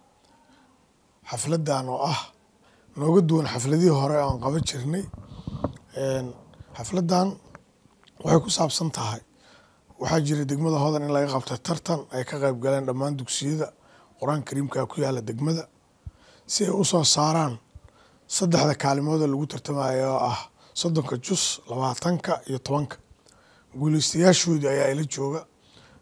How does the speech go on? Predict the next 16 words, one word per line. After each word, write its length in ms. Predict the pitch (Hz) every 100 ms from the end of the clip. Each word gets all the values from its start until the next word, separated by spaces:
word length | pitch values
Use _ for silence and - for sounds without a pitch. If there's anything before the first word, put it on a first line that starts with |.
| _ - _ _ -
Dareenkaygu 560 | 165 202 175 165 156
runtii 380 | 143 160 - 143
aad 240 | 147 165 143
ugu 200 | 135 147
faraxsan 440 | 139 120 - 165 143
yahay. 240 | 131 208 - _ _ _ _ _ - - _ -
Een, 200 | 143 135 131
bishii 280 | 165 - 165
Shacbaan 400 | - 131 139 139
iyadoo 240 | 147 147
lagu 160 | 139 151
jiro 220 | 147 143
diyaar 240 | 131 135 127
garowgii 320 | 143 151 135
bishii 260 | 143 - 131
Ramadaan, 440 | 123 127 131 127